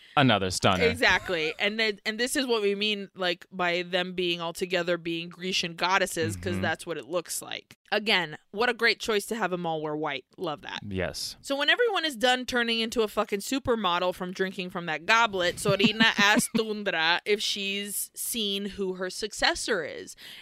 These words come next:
Speaker 2: And Tundra's like, "Ooh, girl, she is pretty just like you. She's got a vampire mark on her shoulder, and tomorrow is her twenty-first birthday. She'll totally be ready for this ritual." And Sorina's like, "Great,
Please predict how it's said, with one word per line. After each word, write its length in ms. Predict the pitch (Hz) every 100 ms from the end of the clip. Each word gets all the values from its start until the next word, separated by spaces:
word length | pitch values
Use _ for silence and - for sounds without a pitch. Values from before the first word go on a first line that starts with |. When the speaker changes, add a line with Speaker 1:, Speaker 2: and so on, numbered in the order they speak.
| -
Speaker 2:
And 200 | 196 190
Tundra's 440 | 214 202 196 185
like, 200 | 175 160 -
"Ooh, 240 | 220 226
girl, 560 | 202 208 233 240 240 254
she 260 | - 190
is 140 | 170 -
pretty 360 | - 220 220
just 220 | 202 190
like 240 | 185 170 -
you. 340 | 208 214 208 - -
She's 220 | - 208 190
got 220 | 185 170 -
a 100 | 170
vampire 520 | 185 185 208 214 196
mark 280 | 190 180 180
on 100 | 165
her 120 | 175
shoulder, 520 | 170 190 185 185 170 - -
and 480 | 269 311 277 247
tomorrow 600 | 233 220 185 185 185 180
is 160 | 175 170
her 120 | 180
twenty-first 540 | 160 170 165 - 165 -
birthday. 480 | 185 190 180 180 - - -
She'll 180 | - 175
totally 420 | - 185 185 220
be 140 | 240
ready 280 | 254 220 220
for 180 | 220 214
this 180 | 208 196
ritual." 640 | 175 170 - 165 156 156
And 120 | 175 175
Sorina's 600 | 180 170 170 175 170 170
like, 300 | 165 156 - - - - _
"Great, 300 | 311 330